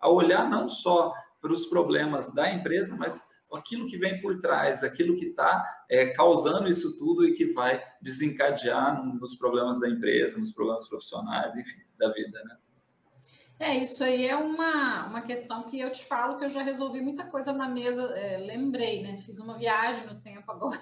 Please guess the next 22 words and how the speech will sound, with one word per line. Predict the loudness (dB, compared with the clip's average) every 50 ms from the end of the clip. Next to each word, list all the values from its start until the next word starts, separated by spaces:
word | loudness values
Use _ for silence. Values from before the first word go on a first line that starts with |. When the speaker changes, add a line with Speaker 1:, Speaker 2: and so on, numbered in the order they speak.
| -16 _ _
Speaker 2:
<laughs> | _ _ _ _
Quantos | -4 -4 -2 -2 -2 -6
casais | -2 0 2 2 2 4 6 6 6 6 6 4 2 -2 -4 -8 -14 -18 -14 -6 -4
Speaker 1:
Né? | 0 4 6 6 8
Speaker 2:
sentados | 6 6 4 4 2 2 0 -2 -4 -6
na | -4 -4 -4
minha | -4 -4 -4 -4 -2
mesa, | 0 0 0 2 0 -2 -2 -4 -6 -6
né? | -6 -4 -2 0
E |
a | 0 2
gente | 2 0 0 -2
Speaker 1:
Uhum. | -2
Speaker 2:
discutindo | -4 -6 -6 -8 -10 -10 -10 -8 -8 -8 -10
o |
projeto, | -8 -8 -6 -4 -4 -4 -4 -4 -4 -2 0 -2 -2 -4 -6 -10 -12 -12 -12 -14 -18 -18 _ _ -12
e | -8 -6 -4 -4 -4 -4 -4 -4 -4 -4 -4 -4 -4 -4
eu | -2 -2 -2
já | -2 -6
pude | -6 -8 -12 -12 -10
proporcionar | -6 -6 -4 -2 -2 -4 -4 -4 -4 -6 -6 -6 -6 -6 -4 -4 -4 -4 -6
transformações | -6 -8 -8 -8 -8 -10 -10 -8 -8 -10 -10 -10 -12 -12 -12 -12 -12 -14 -16 -18 -20 -20